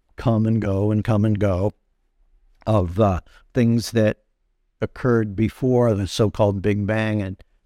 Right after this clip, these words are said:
propagated through it and changed their structural forms.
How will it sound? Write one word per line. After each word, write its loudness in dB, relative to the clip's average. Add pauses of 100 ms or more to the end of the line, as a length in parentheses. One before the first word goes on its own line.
propagated 0
through 0
it -4
and -4
changed -2
their -2
structural -2
forms. -4